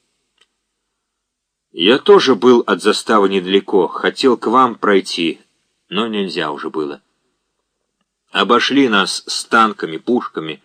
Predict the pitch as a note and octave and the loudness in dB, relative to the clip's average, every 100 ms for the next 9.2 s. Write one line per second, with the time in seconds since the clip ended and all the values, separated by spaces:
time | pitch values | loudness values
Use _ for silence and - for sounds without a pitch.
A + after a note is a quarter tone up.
0 | _ _ _ _ _ _ _ _ _ _ | _ _ _ _ _ _ _ _ _ _
1 | _ D2 G#2 A#2 B2 C3 A#2 - B2+ C3+ | _ -2 -2 0 -4 -2 -2 -2 0 0
2 | A#2 G#2+ G2+ G2+ F2 D2 - - - _ | 0 -2 -2 0 -2 -4 -10 -14 -14 _
3 | _ _ - F2 E2+ F2 D2+ E2 D2 D2 | _ _ -12 -10 -8 -10 -6 -6 -6 -12
4 | - - _ _ _ _ _ _ _ _ | -20 -20 _ _ _ _ _ _ _ _
5 | _ _ _ - G2+ C3+ G#2 E2 - E2+ | _ _ _ -6 -4 -2 -2 -4 -4 -6
6 | D#2+ D#2+ F2 E2 D#2 E2 E2 - - D2+ | -6 -4 -2 -2 -4 -4 -4 -4 -10 -12
7 | _ _ _ _ _ _ _ _ _ G#2 | _ _ _ _ _ _ _ _ _ -2
8 | F#2+ A#2 A2 G2+ F#2+ F#2 G#2 G2 F2+ E2 | 4 2 4 0 -2 -2 0 2 0 -4
9 | - D#2 | -8 -10